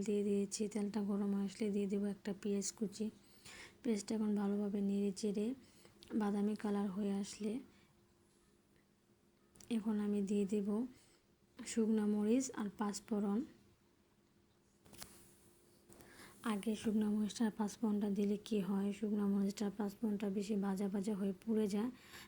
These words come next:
তার জন্য আমি পেঁয়াজটা বাদামি কালার হয়ে আসলে দিই, যেন পাঁচফোড়নের স্মেলটা ভাজি থেকে আসে। আর আগে দিলে পোড়া পোড়া গন্ধ আসবে। এখন আমি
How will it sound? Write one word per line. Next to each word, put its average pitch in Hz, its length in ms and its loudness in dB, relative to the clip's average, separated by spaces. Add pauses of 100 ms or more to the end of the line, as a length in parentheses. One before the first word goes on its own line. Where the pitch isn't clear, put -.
তার 208 180 0
জন্য 208 300 2
আমি 208 160 0
পেঁয়াজটা 214 420 -4
বাদামি 202 420 2
কালার 202 260 0
হয়ে 208 240 0
আসলে 202 340 -2 (640)
দিই, 208 260 4 (160)
যেন 202 220 2 (1040)
পাঁচফোড়নের 208 920 0
স্মেলটা 196 520 0 (180)
ভাজি 196 260 0
থেকে 196 340 -2
আসে। 196 320 -4 (560)
আর 220 120 0
আগে 208 260 2
দিলে 208 240 2
পোড়া 208 260 0
পোড়া 202 240 0
গন্ধ 202 300 0
আসবে। 196 400 -2
এখন 214 300 -2
আমি 202 200 2